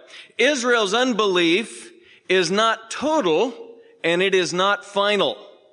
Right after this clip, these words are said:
And that's where he's going with this whole chapter. The unbelief of Israel, though it was sad and tragic and is sad and tragic, that the nation, God's people, by and large, turned away from God,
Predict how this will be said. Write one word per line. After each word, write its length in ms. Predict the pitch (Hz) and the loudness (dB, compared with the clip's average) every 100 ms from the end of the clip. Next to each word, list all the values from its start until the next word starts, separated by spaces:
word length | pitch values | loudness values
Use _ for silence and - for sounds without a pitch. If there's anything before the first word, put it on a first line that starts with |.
| _ _ _ - | _ _ _ -6
And 140 | 123 160 | -2 0
that's 220 | 220 190 | 0 -2
where 180 | 214 196 | 0 0
he's 220 | 202 156 | -2 -2
going 400 | 165 196 156 156 | 0 0 0 -2
with 180 | 151 151 | -2 -2
this 200 | 151 151 | -2 0
whole 640 | 165 170 165 - - - | 0 0 0 -4 -10 -8
chapter. 580 | - 135 143 - 113 - - _ _ _ - - - 165 180 - - | -2 0 -2 -4 -8 -8 -16 _ _ _ -20 -20 -20 -20 -10 -8 -2
The 160 | 127 139 | 0 0
unbelief 500 | 214 220 220 214 180 | 0 0 0 -2 -2
of 140 | 147 | 0
Israel, 340 | 165 143 131 | 0 0 -2
though 240 | 123 147 175 | 0 0 0
it 220 | 147 - | -2 -2
was 260 | 135 120 - | -2 0 -2
sad 400 | 156 165 190 170 | -2 -2 -2 -2
and 160 | 123 | -4
tragic 480 | - 160 165 165 160 | -4 -4 -2 -4 -4
and 160 | 117 120 | -4 -4
is 480 | 151 208 262 151 | -2 0 0 -2
sad 380 | - 143 123 117 | -2 0 0 0
and 160 | 120 117 | -4 -4
tragic, 500 | 131 117 110 127 127 | -4 -2 -2 -4 -2
that 220 | 139 131 | -4 -2
the 80 | 135 | -2
nation, 720 | 131 160 254 277 180 143 143 - - - | 0 0 2 2 0 -2 -6 -10 -20 -4
God's 400 | 156 220 240 175 | -2 0 -2 -6
people, 520 | - 233 269 175 147 | -2 0 0 -2 -2
by 340 | 131 175 233 | 0 0 0
and 300 | 277 214 160 | 0 2 2
large, 640 | 175 240 262 147 143 147 - | 2 2 2 2 0 -4 -2
turned 300 | 208 240 202 | 0 2 2
away 360 | 175 180 247 | 2 2 2
from 240 | 285 185 147 | 0 -2 0
God, 400 | 131 123 135 | 0 0 0